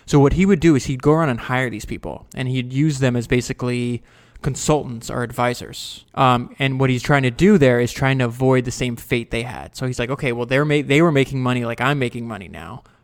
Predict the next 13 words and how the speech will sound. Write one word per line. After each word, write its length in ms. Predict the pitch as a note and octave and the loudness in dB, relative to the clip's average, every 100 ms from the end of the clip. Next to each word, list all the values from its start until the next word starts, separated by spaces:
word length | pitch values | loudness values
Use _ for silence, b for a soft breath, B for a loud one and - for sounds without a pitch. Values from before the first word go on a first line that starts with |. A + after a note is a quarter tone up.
| b | b
So 180 | - C#3+ | -10 -6
what, 520 | B2+ C3 D3 - _ _ _ _ _ _ _ _ - | 2 4 4 0 _ _ _ _ _ _ _ _ -6
what 280 | C#3+ D#3 | 0 0
got 200 | D#3 C#3+ | 2 0
them 140 | - B2+ | 0 -4
off 160 | A#2 | -6
track, 360 | - A#2+ D#2+ - | -6 -6 -6 -10
and 100 | A#2 | -6
how 140 | C3 | -4
can 140 | A#2 A2+ | -4 -6
I 80 | G#2 | -8
avoid 320 | A2+ B2 F#2+ | -6 -6 -6
that?" 220 | C#2 | -12